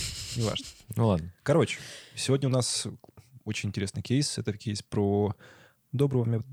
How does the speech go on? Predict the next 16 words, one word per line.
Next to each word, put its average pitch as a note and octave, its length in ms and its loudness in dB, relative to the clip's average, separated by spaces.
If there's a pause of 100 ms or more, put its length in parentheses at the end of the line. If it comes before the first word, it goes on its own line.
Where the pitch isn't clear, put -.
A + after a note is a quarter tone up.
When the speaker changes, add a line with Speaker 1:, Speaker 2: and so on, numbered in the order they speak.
Speaker 1:
медбрата. A#2+ 580 -2 (680)
Так G#2 140 0
Speaker 2:
Про - 80 -4
Speaker 1:
называется C#3 300 6
Speaker 2:
«Ангела C3+ 140 8
Speaker 1:
кино. D#3 120 8
Speaker 2:
смерти», A2+ 340 4
да. F2 160 -6 (360)
Speaker 1:
Да, B2+ 200 6 (100)
да, G2 220 0
да. C#3 280 8 (220)
<laughs> - 220 -18
Так, B2 160 2
собственно, A#2 260 0
называется A2+ 300 2
кино. G3+ 280 2